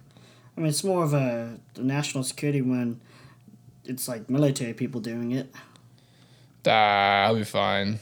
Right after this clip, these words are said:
Speaker 1: Yeah, but anyways, we both spy on each other no matter what, so, I mean, what shit is not already out there?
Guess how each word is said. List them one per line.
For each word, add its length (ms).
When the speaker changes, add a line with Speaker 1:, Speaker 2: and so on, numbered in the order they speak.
Speaker 1:
Yeah, 200
but 200
anyways, 520
we 80
both 240
spy 320
on 80
each 200
other 160
no 140
matter 240
what, 320
so, 140
I 40
mean, 280
what 240
shit 560
is 200
not 220
already 400
out 320
there? 240